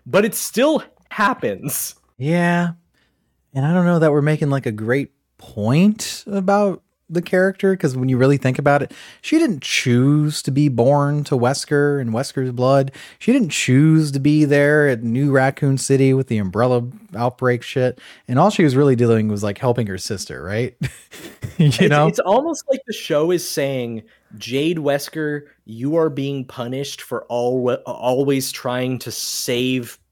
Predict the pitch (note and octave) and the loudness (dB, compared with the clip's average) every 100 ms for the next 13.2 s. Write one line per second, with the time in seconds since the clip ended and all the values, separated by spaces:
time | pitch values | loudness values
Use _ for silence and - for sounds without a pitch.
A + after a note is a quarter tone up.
0 | _ - A2 G#2 - D#2 - _ - - | _ -12 -10 -10 -16 -20 -20 _ -16 -14
1 | - C3+ E3 A#3+ - F#3+ G3+ F#3+ D3+ D3 | -10 -6 -4 -4 -6 -6 -4 -6 -4 -4
2 | B2+ E3+ - G2+ G#2+ C3+ B2+ C3+ D3 D#3 | -2 -4 -4 -6 -6 -6 -4 -4 -4 -6
3 | - C3+ - C3+ D3+ G#3 A3 - A3 A#3+ | -6 -8 -4 -2 -2 -4 -6 -4 -4 -2
4 | A3 A#3+ B3 - C4 D#4 D#4+ D4 _ - | -4 -4 -4 -6 -6 -4 -6 -8 _ -16
5 | - A#2 F3+ D3 D#3 C3+ - - - F#3 | -10 -6 -4 -2 -2 -2 -6 -14 -4 0
6 | D#3+ A3 F#3+ B3 A#3 C4+ E4+ D#4 D3+ - | 4 4 4 2 2 -2 -4 -6 -6 -4
7 | C#3+ - - F3+ F3 C4 C4+ _ A3 A3 | -6 -6 -4 -2 0 -2 -4 _ -2 -2
8 | - - A3+ - A#3 F#3 C#3 B2+ B2+ C#3 | -4 0 0 0 0 2 2 2 0 0
9 | D#3 C3 B2 - E3 G#3+ A2 B2 A#2 A2 | 2 0 -4 -4 -4 -4 -6 -4 -4 -2
10 | C#3+ F3+ E3+ F3 F3 E3 A2 G2+ G2 B2 | 0 -2 -2 -4 -4 -8 -6 -8 -2 0
11 | E3+ F3+ E3+ E3 D#3+ B2 G2+ G#2 - A2+ | 0 0 0 -2 -2 -4 -6 -8 -6 -8
12 | - - C#3 A#2+ A#2+ D3 E3+ A#3+ C4 C4 | -6 -8 -6 -6 0 2 2 0 -2 -2
13 | C4 C4 | -2 -4